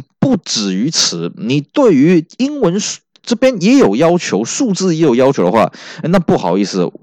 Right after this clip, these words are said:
根据我的经验啊，全台湾没有几个代办有办法满足你这个要求。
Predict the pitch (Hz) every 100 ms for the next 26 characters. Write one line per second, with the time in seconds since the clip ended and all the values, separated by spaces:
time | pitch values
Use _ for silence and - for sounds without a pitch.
0 | - - 190 185 101 87 - 98 202 55
1 | 55 - - - - - - 139 196 151
2 | 156 160 139 147 - 92 - 107 95 98
3 | 87 95 82 98 87 82 80 85 82 82
4 | 82 80 82 -